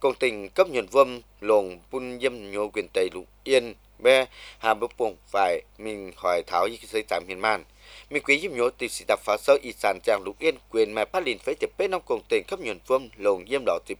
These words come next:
chúa nông xí thị trấn, muốn quân xe bé, tế phát liền tế vâm, hang y sản nay nay quyền khung bé anh mài pia nông công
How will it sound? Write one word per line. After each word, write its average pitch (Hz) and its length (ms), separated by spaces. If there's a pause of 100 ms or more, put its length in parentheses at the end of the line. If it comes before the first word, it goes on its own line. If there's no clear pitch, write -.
chúa 196 160
nông 135 240
xí 120 160
thị 95 300
trấn, 104 260 (260)
muốn - 100
quân 208 200
xe 151 180
bé, 147 240 (340)
tế 127 240
phát 190 140
liền 107 180
tế 110 280 (460)
vâm, 135 400 (200)
hang 175 200
y 135 180
sản 104 280
nay 139 160
nay 147 320 (180)
quyền 101 300
khung 131 220
bé 143 100
anh 135 200
mài 104 140
pia 123 200
nông 120 160
công 107 160